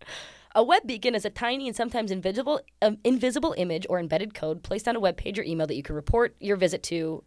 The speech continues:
uh, or, or use to a third party. Web beacons are typically used by third parties to monitor the activity of users at a website for the purpose of web analytics, advertising optimization, or page tagging.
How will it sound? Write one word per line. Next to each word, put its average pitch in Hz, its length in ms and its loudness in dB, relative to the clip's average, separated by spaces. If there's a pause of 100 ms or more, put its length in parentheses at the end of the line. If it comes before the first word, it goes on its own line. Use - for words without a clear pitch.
(100)
uh, 151 240 0 (180)
or, 262 160 8 (240)
or 240 80 6
use 226 220 -2
to - 100 -4
a 196 40 0
third 202 220 0
party. 107 320 -4 (600)
Web 269 280 4
beacons 170 440 -2
are 180 100 2
typically - 480 -2
used 254 340 0
by 185 120 4
third 151 280 -4
parties 139 380 -6
to 214 160 -4
monitor 240 480 2
the 262 120 -2
activity 196 500 -2
of 170 120 -4
users 196 520 0
at 208 180 4
a 269 80 4
website 185 540 0
for - 80 -14
the 160 100 -6
purpose 190 320 -6
of 147 160 -10
web 160 300 0
analytics, 233 560 0 (340)
advertising 220 560 2
optimization, 151 720 -4
or 202 140 4
page 254 480 0
tagging. - 420 -8